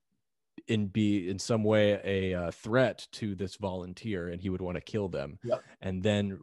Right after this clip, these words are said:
Speaker 1: rebrand, reestablish the, what's left of the Empire and make it into the First Order. Um, so I think Moff
Speaker 2: And
Speaker 1: Gideon is gonna be a villain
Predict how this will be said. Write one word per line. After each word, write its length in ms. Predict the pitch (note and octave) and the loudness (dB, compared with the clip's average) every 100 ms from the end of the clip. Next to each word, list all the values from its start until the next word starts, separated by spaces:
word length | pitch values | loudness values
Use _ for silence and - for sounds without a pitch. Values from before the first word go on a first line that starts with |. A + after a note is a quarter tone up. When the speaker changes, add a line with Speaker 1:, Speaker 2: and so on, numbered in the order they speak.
| F#2+ F#2+ | -10 -4
Speaker 1:
rebrand, 1700 | A2 A#2 A#2+ A2+ A2+ - _ _ _ _ - - A#2 A2+ G#2+ G#2+ G2+ | 0 4 4 4 0 -4 _ _ _ _ -2 6 8 8 6 2 0
reestablish 1000 | F#2+ G#2+ G#2 - G2+ G2 G2 F#2+ - - - _ _ _ _ _ | 0 2 2 4 4 4 4 2 0 -8 -14 _ _ _ _ _
the, 100 | G2+ | -10
what's 300 | G2 G2 - | -4 -2 -2
left 240 | G2 G2 - | -2 0 0
of 80 | F#2+ | 0
the 100 | F#2 | 0
Empire 340 | F2+ F#2+ F2+ | -2 -2 -2
and 100 | F2 | -2
make 200 | F2 E2+ | -4 -6
it 100 | E2 | -10
into 160 | F2 D#2+ | -12 -14
the 80 | |
First 320 | - D#2+ - - | -12 -12 -12 -12
Order. 400 | F2+ D2+ - - _ _ _ _ _ _ | -10 -10 -14 -20 _ _ _ _ _ _
Um, 220 | - F2+ F2+ | -8 -8 -2
so 140 | A#2 | 2
I 80 | C3 | 4
think 200 | D#3 A2 | 2 2
Moff 200 | G#2+ C#3+ | 4 6
Speaker 2:
And 100 | C3+ | 8
Speaker 1:
Gideon 280 | G#2+ G2+ F#2+ | 6 6 2
is 120 | F2+ | 0
gonna 160 | F#2+ | -2
be 160 | F2+ F#2 | 0 -2
a 60 | F2 | -2
villain 520 | F#2+ F#2 F2+ E2+ | 0 0 0 -4